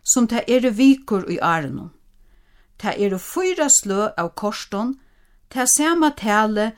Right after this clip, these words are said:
sum tað eru vikur í hvørjum mánaði. Og tað eru tólv myndakort, eins og tali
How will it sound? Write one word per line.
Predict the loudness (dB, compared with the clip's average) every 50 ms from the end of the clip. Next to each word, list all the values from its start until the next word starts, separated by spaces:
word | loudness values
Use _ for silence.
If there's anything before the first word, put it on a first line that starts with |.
| -14 _ -10
sum | -6 -2 -2 0 0
tað | 0 -2 -2 0 0
eru | 0 0 0 0
vikur | 2 4 4 4 2 2 0 -2 -2 -2 -2 -4
í | -4
hvørjum | -4 -2 -2 -2 0 0 0 -2 0 2
mánaði. | 2 2 2 2 -2 -4 -6 -8 -12 -14 -16 _ -20 -20 -20 _ _ _ _ _ _ _ -20 -20 -20 -20 -20 -20 -20 -20 -20 -14 -6
Og | -6 -6 -4 0
tað | 0 0 2 2
eru | 0 0 0 -2 -4
tólv | -6 -10 -6 0 0 2 2 0 -2 -4 -4
myndakort, | -2 0 0 0 0 0 -4 -6 -6 -6 -8 -6 -6 -6 -8 -14 -20 -20 -20 -20 -20 _ _ 0
eins | 2 2 2 2 0 0 0 0
og | -2 -6 -6 -6
tali | -4 -2 -2 -2 -2 -2 -4 -6 -6 -8